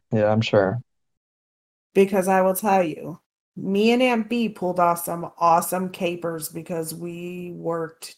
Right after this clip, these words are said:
Speaker 2: together.
Speaker 1: Right, I'm sure.
Speaker 2: Stuff that Papa never knew happened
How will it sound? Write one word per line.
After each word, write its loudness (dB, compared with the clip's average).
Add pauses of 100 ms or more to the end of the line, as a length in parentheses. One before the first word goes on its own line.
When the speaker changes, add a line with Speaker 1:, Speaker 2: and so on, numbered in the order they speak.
(140)
Speaker 2:
together. -8 (440)
Speaker 1:
Right, 8
I'm 6
sure. 4 (420)
Speaker 2:
Stuff 4
that -2
Papa 0
never -6
knew -6
happened -6